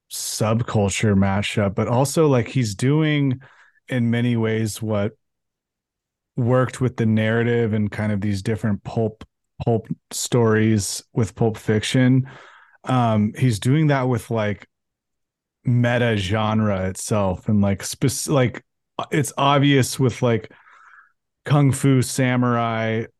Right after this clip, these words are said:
times, like, spaghetti Western, right, with Kill Bill. But then there's also, like, the blaxploitation elements with, like, the humor, and then also, like, combining genres with, like, the rza doing the soundtrack. And then,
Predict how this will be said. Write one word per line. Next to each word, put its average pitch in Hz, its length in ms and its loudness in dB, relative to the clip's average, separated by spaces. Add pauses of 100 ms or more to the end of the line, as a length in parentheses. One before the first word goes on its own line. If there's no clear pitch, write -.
(1080)
times, 120 500 0
like, 117 140 0
spaghetti 120 580 -2
Western, 107 680 -2
right, 95 300 -2
with 107 200 -6
Kill 110 280 0
Bill. 107 360 2
But 107 220 -2
then 127 260 2
there's 127 200 0
also, 139 480 -2
like, 117 360 -2 (1080)
the 127 80 -2
blaxploitation 120 1040 0
elements 110 540 2
with, 110 140 -6
like, 107 180 -4
the 110 80 -2
humor, 117 640 2
and 107 160 2
then 107 120 0
also, 107 380 -4
like, 107 260 -2
combining 110 600 0
genres 107 520 0
with, 101 140 -2
like, 104 160 -2
the 110 100 0
rza 107 480 0
doing 104 220 2
the 104 60 0
soundtrack. 101 840 -4
And 104 100 2
then, 101 320 0